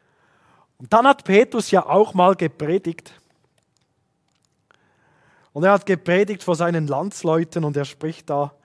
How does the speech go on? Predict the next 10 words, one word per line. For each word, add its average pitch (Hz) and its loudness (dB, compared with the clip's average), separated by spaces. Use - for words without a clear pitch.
"Ihr 185 0
Männer 226 0
von 202 0
Israel, 160 -2
hört 220 2
diese 196 0
Worte. 160 -2
Jesus 220 4
von 214 0
Nazareth, 185 2